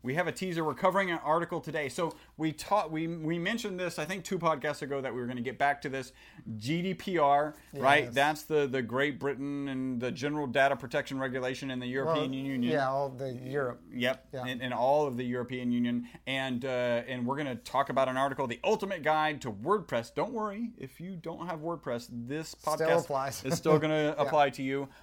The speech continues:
Speaker 1: Uh, and so WordPress and G D P R compliance, everything you need to know. We're gonna get right back to that in a second. Uh, if you're in a position to, uh,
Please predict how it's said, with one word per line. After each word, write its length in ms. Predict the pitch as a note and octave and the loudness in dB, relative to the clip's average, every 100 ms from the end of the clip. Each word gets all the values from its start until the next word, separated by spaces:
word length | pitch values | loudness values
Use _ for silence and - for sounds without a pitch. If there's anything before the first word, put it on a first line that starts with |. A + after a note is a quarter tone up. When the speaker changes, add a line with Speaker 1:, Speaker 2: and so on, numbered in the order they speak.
| - | -6
Speaker 1:
Uh, 220 | B2 B2 A#2+ | 0 0 0
and 280 | D3+ E3 C#3 | 0 0 0
so 160 | C3+ B2 | -2 2
WordPress 400 | E3+ D#3+ D#3 D3 | 0 2 -2 -2
and 180 | D3 C3+ | -4 -4
G 200 | D3 D#3 | -4 -4
D 240 | D3+ D#3+ | -6 -8
P 220 | - E3 C3 | -8 -4 0
R 220 | C3 C3 | 0 0
compliance, 560 | C3+ A#2+ C#3 C#3 B2 - | -4 -2 0 0 -4 -2
everything 680 | A#2+ C3 C#3+ B2 C#3+ C3 A#2+ - D3+ | -2 -2 -4 -4 -4 -4 -6 -10 -18
you 680 | G2+ G2 G#2 B2+ G#3 A#2+ - - | -12 -10 -4 -2 -2 -2 -4 -6
need 220 | A#2+ A#2+ | -2 0
to 180 | A#2+ A#2+ | -2 -4
know. 400 | B2 C#3+ A#2 F#2+ G#2 | -4 0 -2 -4 -6
We're 100 | A#2 | -6
gonna 140 | B2 | -6
get 160 | A#2 G#2+ | -4 -2
right 180 | B2 | 0
back 220 | B2+ B2 - _ | 0 -4 -6 _
to 120 | - G2+ | -12 -6
that 400 | A#2+ C3 A2+ - | -2 -2 -2 -8
in 160 | A#2 A2 | -8 -8
a 60 | |
second. 500 | - - C#3+ C3 C3 - _ _ _ _ _ _ - - | -6 -2 -2 -2 -6 -10 _ _ _ _ _ _ -20 -2
Uh, 220 | B2+ C3+ B2 - - - | 2 2 0 -10 -20 2
if 180 | F#3+ A#3+ | 2 4
you're 100 | C#4 | 0
in 80 | A3+ | -2
a 40 | |
position 440 | F#3 D#3+ F#3+ F3+ E3 | -2 -4 -4 -4 -4
to, 340 | F3+ G3 A#3+ - _ - | -2 -2 -6 -12 _ -6
uh, 480 | C#3+ C#3+ C#3 C3+ | -4 -2 0 -2